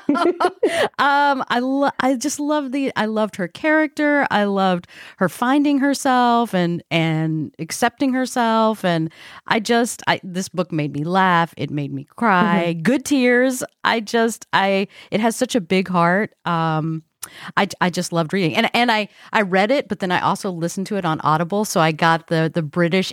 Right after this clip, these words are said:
Speaker 1: and Nigerian accents. And I, I just, I just loved it. I just absolutely adored it.
Speaker 2: Thank you so much. I, I really appreciate it. <laughs>
Speaker 1: Yeah.
Speaker 2: Thank
Speaker 1: So,
Speaker 2: you.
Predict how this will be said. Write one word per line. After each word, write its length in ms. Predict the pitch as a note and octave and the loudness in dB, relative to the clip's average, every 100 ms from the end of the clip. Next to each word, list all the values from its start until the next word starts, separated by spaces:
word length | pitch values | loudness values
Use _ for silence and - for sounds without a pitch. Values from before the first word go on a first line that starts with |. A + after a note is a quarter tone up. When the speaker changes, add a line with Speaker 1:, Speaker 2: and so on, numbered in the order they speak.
| - | -2
Speaker 1:
and 220 | E3 F3+ | 0 2
Nigerian 500 | E3 D#3+ E3 E3+ E3 | 0 0 0 0 0
accents. 560 | A2+ D#3+ - F#3+ F#3 | 2 0 -2 -4 -4
And 160 | - D3+ | -2 0
I, 220 | E3 E3 - | 2 2 0
I 120 | D#3 | 0
just, 320 | D#3 D3+ - | 0 -4 -2
I 100 | C#3+ | -2
just 160 | D3+ D#3 | -2 -4
loved 200 | C#3 D#2 | -6 -6
it. 120 | C2 | -6
I 100 | D#3+ | -4
just 220 | D3+ C#3+ - _ - | -2 -4 -10 _ -2
absolutely 480 | G3 - E3+ D#3+ | -2 -2 -8 -6
adored 240 | D3+ D3 - | -6 -8 -12
it. 140 | - _ _ _ _ _ _ | -16 _ _ _ _ _ _
Speaker 2:
Thank 340 | A#3 A3+ A3 | -2 -2 0
you 80 | A3 | -2
so 240 | G#3 G3+ | 0 0
much. 400 | G3 F3+ D3+ - - | 2 2 0 -4 -2
I, 140 | E3 | -2
I 120 | - E3 | 0 0
really 220 | F3+ E3+ | 2 0
appreciate 580 | - D3 C#3+ - - - | 0 -2 0 -2 -2 -2
it. 180 | - - | -2 0
<laughs> 40 | |
Speaker 1:
Yeah. 600 | A3+ F#3+ A#3 E4+ G4+ F#4 | 0 2 0 0 2 0
Speaker 2:
Thank 160 | A#3+ F3 | 0 0
Speaker 1:
So, 120 | E4+ | -2
Speaker 2:
you. 140 | - | -4